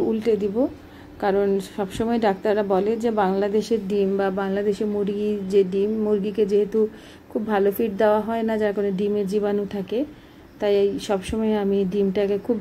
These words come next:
ভালোভাবে এপিঠ ওপিঠ ভেজে, যদি মামলেট খাওয়া হয় তাহলে দু পিঠ ভালো করে ভেজে নিই, যাতে কোনো অবস্থাতেই কাঁচা না থাকে। রুটির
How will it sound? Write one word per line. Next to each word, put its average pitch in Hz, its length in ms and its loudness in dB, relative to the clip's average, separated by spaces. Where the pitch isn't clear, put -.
ভালোভাবে 202 460 0
এপিঠ 208 340 -2
ওপিঠ 202 220 0
ভেজে, 202 300 2
যদি 196 240 4
মামলেট 190 320 2
খাওয়া 214 260 0
হয় 254 220 0
তাহলে 202 200 -2
দু 208 120 4
পিঠ 247 160 -2
ভালো 202 240 4
করে 220 140 2
ভেজে 185 360 0
নিই, 165 120 -4
যাতে 185 280 -2
কোনো 214 240 2
অবস্থাতেই 214 560 -2
কাঁচা 190 340 -2
না 185 60 0
থাকে। 185 260 -8
রুটির 233 320 4